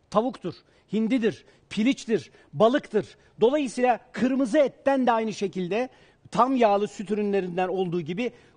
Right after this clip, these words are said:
uzak durmakta fayda var. Devam edelim. Başka?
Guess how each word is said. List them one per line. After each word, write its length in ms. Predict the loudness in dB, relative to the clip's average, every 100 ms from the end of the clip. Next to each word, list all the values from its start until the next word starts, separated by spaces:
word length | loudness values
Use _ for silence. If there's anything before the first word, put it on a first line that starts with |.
| _
uzak 480 | -4 0 0 0 -2
durmakta 460 | -2 0 -2 0 -2
fayda 400 | 0 0 2 0
var. 140 | -2 -8 _ _ 4
Devam 240 | 4 4
edelim. 300 | 2 0 0 -8 _
Başka? 440 | -2 -2 0 -4